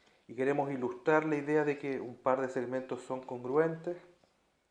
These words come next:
utilizamos esa decoración. Estas otras marcas se ocupan a veces para ilustrar paralelismo,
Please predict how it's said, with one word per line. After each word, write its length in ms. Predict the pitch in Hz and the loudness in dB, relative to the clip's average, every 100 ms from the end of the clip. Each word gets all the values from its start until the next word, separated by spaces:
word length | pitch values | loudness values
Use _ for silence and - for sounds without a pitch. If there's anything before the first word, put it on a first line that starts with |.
| - | -12
utilizamos 640 | 120 113 113 131 127 123 | -10 -10 -8 -6 -6 -6
esa 120 | 120 | -8
decoración. 560 | 113 110 101 - 92 95 _ _ _ _ _ _ _ _ _ _ _ _ _ - | -8 -8 -10 -12 -18 -18 _ _ _ _ _ _ _ _ _ _ _ _ _ -10
Estas 260 | 117 143 | -4 2
otras 260 | 151 156 139 | 4 4 2
marcas 340 | 147 151 160 | 2 2 0
se 80 | 156 | -2
ocupan 340 | 131 135 143 135 | -4 -2 -2 0
a 60 | |
veces 300 | 131 135 151 | 0 -2 -6
para 240 | - 131 127 | -2 0 0
ilustrar 560 | 123 - - 139 135 | -4 -10 -2 0 2
paralelismo, 840 | 127 117 104 101 139 143 120 151 | 0 -2 -4 -6 -10 -10 -14 -16